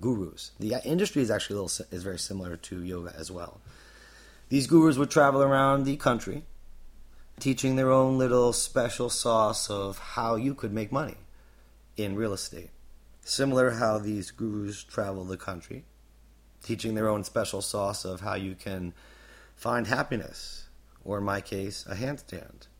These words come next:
or some other variation or skill. When they give this talk, they usually come up with some technique that might not be too popular in the current real estate market.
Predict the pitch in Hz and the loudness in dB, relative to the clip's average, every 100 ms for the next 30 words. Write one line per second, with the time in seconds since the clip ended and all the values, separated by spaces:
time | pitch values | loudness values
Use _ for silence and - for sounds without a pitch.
0 | - 104 104 101 101 98 - 110 110 127 | -8 -2 0 0 0 -2 -2 -2 -2 -2
1 | 104 90 82 - - - - 98 95 92 | -4 -6 -10 -20 -20 -12 -4 -2 -2 -4
2 | 87 - 87 82 82 82 - - - _ | -6 -8 -10 -12 -14 -18 -20 -20 -20 _
3 | _ - 90 - - - - - - _ | _ -12 -10 -10 -10 -12 -12 -16 -20 _
4 | _ _ - _ 123 165 185 165 208 214 | _ _ -20 _ 4 6 6 4 4 6
5 | 175 - - - 165 107 101 - - 123 | 4 2 -8 2 6 6 4 -4 -12 -4
6 | 123 131 156 151 147 120 135 131 117 113 | 0 2 2 2 0 0 2 2 2 -2
7 | - 120 113 104 - 123 - 151 170 - | -2 -2 -2 -2 0 0 2 0 0 -2
8 | - - - - - - - - - 123 | -12 -20 -20 -20 -20 -20 -20 -10 0 2
9 | 120 131 147 143 135 120 117 117 113 113 | 4 4 4 4 0 0 -2 -4 -4 -4
10 | 110 - 117 - 104 90 82 87 - - | -2 -2 -2 0 -2 -2 -4 -6 -12 -20
11 | - - - 107 104 101 98 95 98 90 | -20 -20 -8 -4 -2 -2 -2 -4 -6 -8
12 | - 113 104 95 98 95 - - 90 85 | -4 -2 -2 -2 -2 -2 -4 -6 -6 -8
13 | - - 98 104 104 - | -12 -16 -6 -4 -4 -8